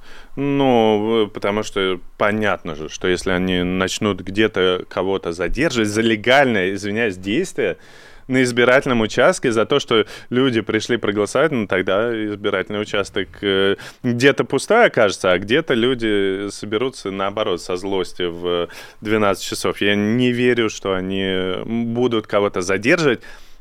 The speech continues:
за формально легальное действие абсолютно в рамках, э, в рамках действующего закона. И, э, я,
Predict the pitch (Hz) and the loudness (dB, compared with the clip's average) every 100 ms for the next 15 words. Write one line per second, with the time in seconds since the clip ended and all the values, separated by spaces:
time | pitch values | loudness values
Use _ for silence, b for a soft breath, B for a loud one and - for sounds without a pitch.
0 | - 147 131 127 - 123 113 110 113 143 | -10 -4 0 0 0 0 2 4 4 4
1 | 170 160 110 101 98 101 120 120 98 92 | 4 2 0 -2 -2 -2 -2 -4 -6 -4
2 | 123 135 107 95 - 92 101 123 107 90 | -4 -2 -2 -2 -4 -4 -2 -4 -4 -4
3 | 95 98 113 - 101 - B B B 113 | 0 2 0 0 -2 -4 B B B 2
4 | 101 95 92 101 101 117 107 92 101 98 | 4 4 4 2 2 2 -2 -2 -2 -2
5 | - 95 - 92 90 92 - 117 147 143 | -2 -6 -4 -6 -4 -4 -4 -2 -2 0
6 | 104 95 85 101 104 98 95 92 b b | -2 -2 -6 -4 -2 0 0 -2 b b
7 | b - - - - - - 110 92 85 | b -20 -20 -20 -20 -20 -16 -8 -4 -2
8 | 85 82 - 101 113 107 | -4 -6 0 2 2 0